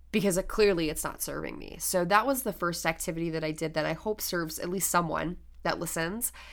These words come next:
The next one is I wrote down a list of things, and I think this was the next day,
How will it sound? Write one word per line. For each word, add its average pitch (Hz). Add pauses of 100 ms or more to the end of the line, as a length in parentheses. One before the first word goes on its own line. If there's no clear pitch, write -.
(420)
The 220
next 226
one 185 (760)
is 208
I 202
wrote 208
down 247
a 240
list 180
of 165
things, 165
and 175
I 175
think 247
this 311
was 185
the 156
next 160
day, 95